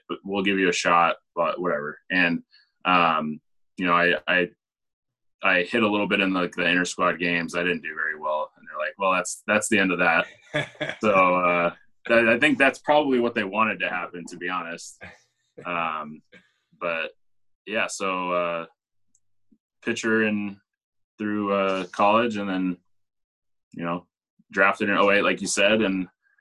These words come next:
Speaker 1: um, you know,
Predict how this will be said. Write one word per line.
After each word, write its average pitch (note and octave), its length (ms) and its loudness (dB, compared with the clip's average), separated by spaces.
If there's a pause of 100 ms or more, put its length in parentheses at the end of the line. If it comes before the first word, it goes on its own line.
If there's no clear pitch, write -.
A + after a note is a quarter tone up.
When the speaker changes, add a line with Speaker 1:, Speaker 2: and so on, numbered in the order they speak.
(420)
Speaker 1:
um, E2 540 -4 (1000)
you F2 80 -14
know, F2 180 -10